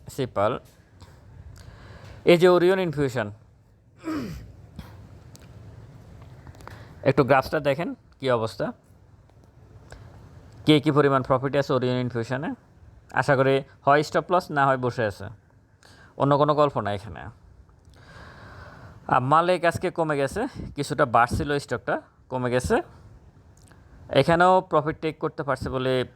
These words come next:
খুব বেশি, কারণ, আহ, যে লেভেলে কেনা সেখান পর্যন্ত গেছে কিনা আদৌ, আহ, যারা ক্ষুদ্র বিনিয়োগকারী, বিনিয়োগকারী আছেন, আহ,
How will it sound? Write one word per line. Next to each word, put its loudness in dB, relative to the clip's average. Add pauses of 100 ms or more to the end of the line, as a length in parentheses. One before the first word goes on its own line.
(200)
খুব -2
বেশি, -2
কারণ, 2
আহ, -10
যে 2
লেভেলে 4
কেনা 0
সেখান -2
পর্যন্ত -2
গেছে -2
কিনা 0
আদৌ, 0
আহ, -8
যারা 4
ক্ষুদ্র -4
বিনিয়োগকারী, -4 (340)
বিনিয়োগকারী 0
আছেন, -2
আহ, -4